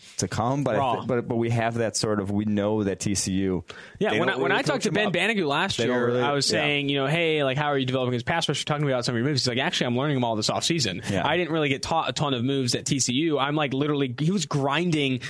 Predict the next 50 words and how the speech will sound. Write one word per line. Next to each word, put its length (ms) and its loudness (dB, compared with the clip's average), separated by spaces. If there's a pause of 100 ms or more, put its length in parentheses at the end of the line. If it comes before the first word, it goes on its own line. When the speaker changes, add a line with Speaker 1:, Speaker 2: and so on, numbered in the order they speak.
(140)
Speaker 2:
Von 400 0
Miller 260 2
film 460 0
and 80 0
other, 180 0
you 80 0
know, 80 0
Khalil 220 -2
Speaker 1:
Yeah. 60 0
Speaker 2:
Mack 260 0
to 80 -4
say, 120 2
like, 140 0
"Hey, 360 0 (180)
how 180 0
do 100 0
I 120 2
add 340 0
something 640 -2
to 60 -4
my 100 0
repertoire?" 460 0
That's 160 0
a 40 -4
problem. 460 0
Like, 180 -4 (220)
going 240 0
to 40 2
the 100 2
N 80 0
F 120 -2
L, 340 2 (120)
as 240 0
athletic 480 0
as 100 -2
Ben 180 0
Banogu 300 0
was, 300 0
he 60 0
blew 260 0
up 80 -6
the 80 -4
combine, 320 0
broad 300 0
jump, 280 0 (200)
ten-yard 360 0
split, 220 -2
all 220 0
that 180 0
stuff. 360 0